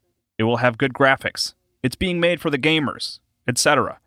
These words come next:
It basically reiterates a lot of known capabilities of the Xbox Series X. There were a handful of new details, however,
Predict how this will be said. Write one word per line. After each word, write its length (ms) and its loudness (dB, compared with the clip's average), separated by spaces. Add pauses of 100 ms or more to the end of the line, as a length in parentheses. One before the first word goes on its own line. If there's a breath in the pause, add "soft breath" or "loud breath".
(200)
It 160 2
basically 480 0
reiterates 720 0
a 80 2
lot 280 2
of 160 -4
known 480 0 (100)
capabilities 800 0
of 140 -8
the 180 -2
Xbox 640 0
Series 380 -4
X. 260 2 (320 loud breath)
There 100 4
were 180 2
a 140 -2
handful 640 0
of 140 -2
new 160 0
details, 500 -2
however, 400 -2